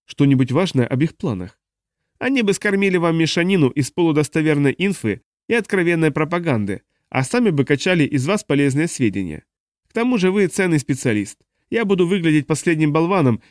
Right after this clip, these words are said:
если разрешу вам лететь к ним, а вы решите дезертировать». Шри не могла понять, шутит он или нет. «Мне жаль, что вы считаете меня настолько наивной и неспособной оправдать доверие».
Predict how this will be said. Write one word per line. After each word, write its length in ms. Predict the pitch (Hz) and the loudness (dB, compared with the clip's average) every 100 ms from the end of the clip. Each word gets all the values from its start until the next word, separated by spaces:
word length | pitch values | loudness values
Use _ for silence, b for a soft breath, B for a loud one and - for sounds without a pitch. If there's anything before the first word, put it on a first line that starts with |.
| - | -2
если 300 | 147 - 135 | 0 2 2
разрешу 520 | 147 156 156 147 160 | 2 2 2 2 2
вам 160 | 139 | 2
лететь 320 | 143 139 139 - | 2 2 -2 -2
к 60 | |
ним, 260 | 180 175 117 b | -2 0 -2 b
а 100 | - 165 | -2 0
вы 100 | 196 | 2
решите 340 | 139 151 135 | 2 0 0
дезертировать». 760 | 131 139 151 - 101 95 - _ _ _ _ _ _ _ | 0 0 -2 -4 -4 -4 -10 _ _ _ _ _ _ _
Шри 220 | - 131 127 | -6 0 2
не 100 | 120 | 4
могла 280 | 123 123 | 2 2
понять, 300 | 120 131 170 | 0 0 0
шутит 300 | - 160 147 | -2 -4 -2
он 100 | 117 110 | -2 -2
или 240 | 123 117 | 0 0
нет. 300 | 117 78 - _ _ _ _ _ _ _ | -2 -4 -12 _ _ _ _ _ _ _
«Мне 180 | 151 156 | 0 2
жаль, 160 | 220 | 0
что 160 | 208 135 | 0 0
вы 80 | 131 | 0
считаете 480 | - 131 185 156 | 0 -2 -2 0
меня 180 | 127 123 | 0 2
настолько 460 | 123 123 139 117 123 | 2 0 0 0 2
наивной 460 | 127 175 147 107 b b | 2 2 0 -2 b b
и 80 | 131 | 0
неспособной 540 | 135 - 123 196 160 | 0 0 -4 0 0
оправдать 500 | 113 127 143 127 117 | 0 -2 -2 0 -2
доверие». 480 | 131 123 98 87 80 | 0 -2 -4 -6 -12